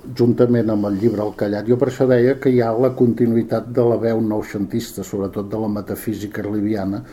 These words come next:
perquè tot i que ell, eh, eh, diguem-ne, hi treu aquella mena de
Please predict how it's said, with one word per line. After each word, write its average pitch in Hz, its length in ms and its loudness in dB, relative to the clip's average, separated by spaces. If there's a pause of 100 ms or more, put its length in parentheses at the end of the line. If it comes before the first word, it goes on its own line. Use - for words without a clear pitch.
(420)
perquè 113 380 0 (500)
tot 127 240 4
i 120 80 2
que 127 160 4
ell, 113 140 0 (100)
eh, - 240 -12
eh, 98 800 -6 (180)
diguem-ne, 110 400 2
hi 107 160 -4
treu 117 320 4
aquella 101 320 -2
mena 101 240 -2
de 104 80 -2